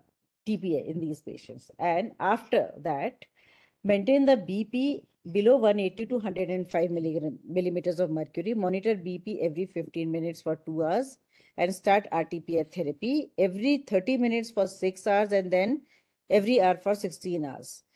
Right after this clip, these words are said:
if you find the patient to be having high blood pressure. If the systolic blood pressure is more than eighty, uh,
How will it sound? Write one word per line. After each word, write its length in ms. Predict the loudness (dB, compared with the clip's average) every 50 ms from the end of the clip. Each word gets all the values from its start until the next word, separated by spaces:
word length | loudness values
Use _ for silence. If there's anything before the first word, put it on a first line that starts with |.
| _ _ _ _ _
if 260 | 2 2 2 2 -2 -2
you 240 | 0 0 0 0
find 320 | 2 2 4 4 4 4 2
the 80 | 2
patient 400 | 2 0 -2 -4 -4 -6 -6 -6
to 80 | -6 -6
be 120 | -6 -6
having 400 | -6 -6 -6 -6 -6 -6 -6 -6 -4
high 180 | -4 -4 -4
blood 220 | -4 -4 -8 -10 -10 _
pressure. 300 | -14 -14 -14 -14 -16 -18 -18 _ _ _ _ _ _
If 100 | 0 2
the 60 | 2
systolic 480 | 2 2 0 0 0 2 2 2 2 4
blood 200 | 2 2 2 2 -2
pressure 200 | -4 -2 -2 -2
is 140 | -2 -2 -2
more 200 | 0 0 0 2
than 200 | 2 0 0 0 -2
eighty, 500 | -2 -2 -2 -2 -2 -2 -2 -4 -6 -6 -6
uh, 260 | -2 -2 -2 -2